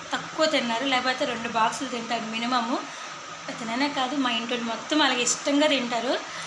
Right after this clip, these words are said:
మరి మేము తినేవాళ్ళం చిన్నప్పుడు, కానీ లైట్గా కొద్ది కొద్దిగా. మా, కానీ మా అమ్మకి మాత్రం ప్రాణము, చిన్న ముక్క తింటే, "ఆ,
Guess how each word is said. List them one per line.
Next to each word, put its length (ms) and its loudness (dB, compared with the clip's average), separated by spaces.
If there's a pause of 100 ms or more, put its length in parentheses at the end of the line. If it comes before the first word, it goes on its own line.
(180)
మరి 420 4 (760)
మేము 200 6
తినేవాళ్ళం 480 6
చిన్నప్పుడు, 400 2
కానీ 180 0
లైట్గా 480 4 (380)
కొద్ది 160 -4
కొద్దిగా. 280 -2
మా, 180 6
కానీ 260 2
మా 120 6
అమ్మకి 420 6
మాత్రం 220 0
ప్రాణము, 680 2 (400)
చిన్న 320 6
ముక్క 360 4
తింటే, 460 6 (520)
"ఆ, 60 4